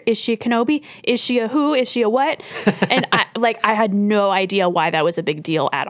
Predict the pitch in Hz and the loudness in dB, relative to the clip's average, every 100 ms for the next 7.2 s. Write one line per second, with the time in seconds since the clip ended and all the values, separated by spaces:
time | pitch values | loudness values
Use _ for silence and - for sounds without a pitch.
0 | - - - - _ 117 107 107 _ 180 | -10 -16 -20 -20 _ -8 -8 -10 _ -8
1 | 160 156 - 147 107 95 - - - 208 | -4 -4 -4 -4 -6 -6 -8 -10 -12 -16
2 | - - - _ _ _ - 226 139 147 | -18 -18 -20 _ _ _ 0 2 2 0
3 | 147 170 143 - 127 135 131 117 117 120 | -2 -2 -2 -4 -4 -4 -4 -6 -4 -2
4 | 110 113 - - 135 143 - 127 160 139 | -2 -4 -6 -4 -2 -4 -4 -8 -8 -8
5 | 123 131 123 123 120 170 98 - - 87 | -8 -6 -6 -6 -4 -4 -4 -6 -6 -6
6 | - - 135 135 185 165 - _ 127 127 | -8 -4 -2 0 -2 -6 -12 _ -2 0
7 | 135 | 0